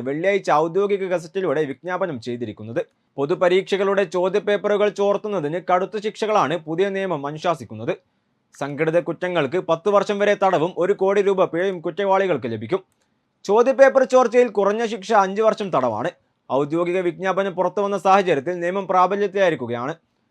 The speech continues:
ഉത്തരക്കടലാസുകൾ വികൃതമാക്കുകയോ അവയിൽ കൃത്രിമം കാണിക്കുകയോ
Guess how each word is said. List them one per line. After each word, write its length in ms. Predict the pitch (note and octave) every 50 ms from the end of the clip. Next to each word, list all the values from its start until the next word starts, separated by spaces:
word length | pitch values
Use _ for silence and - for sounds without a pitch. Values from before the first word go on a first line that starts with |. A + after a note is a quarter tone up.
| _ _ - C#3
ഉത്തരക്കടലാസുകൾ 760 | A#2+ D#3 D#3 D#3+ D3+ D#3+ D#3+ E3+ E3+ E3+ D#3+ E3 E3 F#3 F3
വികൃതമാക്കുകയോ 760 | E3 D#3+ D3+ E3+ E3+ F#3 F#3 F3+ E3+ D#3+ C#3 A#2+ A#2+ B2+ D#3+ F3 D3+
അവയിൽ 220 | D#3 D#3+ F3 F#3+ F#3+
കൃത്രിമം 480 | F#3 F#3 E3+ D#3+ G#3 G#3 G#3+ G#3+ G#3
കാണിക്കുകയോ 440 | G3 G#3 G#3 G#3+ F#3+ G3 G3+ G#3 G#3